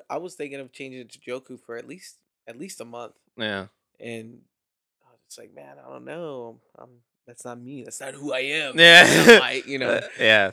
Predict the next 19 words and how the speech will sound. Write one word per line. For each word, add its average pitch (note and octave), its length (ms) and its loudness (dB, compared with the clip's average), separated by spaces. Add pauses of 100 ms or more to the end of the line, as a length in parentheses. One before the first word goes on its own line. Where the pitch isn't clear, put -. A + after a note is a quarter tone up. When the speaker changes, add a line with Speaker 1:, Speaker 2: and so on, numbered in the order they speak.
(100)
Speaker 2:
It's C#3+ 100 -10
Speaker 1:
like, C3 160 0
Speaker 2:
not D3+ 120 0
what C3+ 100 -4
they - 100 0
Speaker 1:
as C3 60 -2
Speaker 2:
know C3+ 80 -2
Speaker 1:
if C#3+ 80 -4
Speaker 2:
me C#3+ 140 -4
Speaker 1:
it - 20 -2
Speaker 2:
by. A#2 180 -4
Speaker 1:
defines B2+ 600 -8
me, A2+ 200 -16
Speaker 2:
Yeah, B2+ 300 4
right? A#2+ 260 2
Speaker 1:
you B2 60 -4
know, A#2 260 -10 (180)
but A2+ 280 -8 (260)
Speaker 2:
And, F3+ 200 2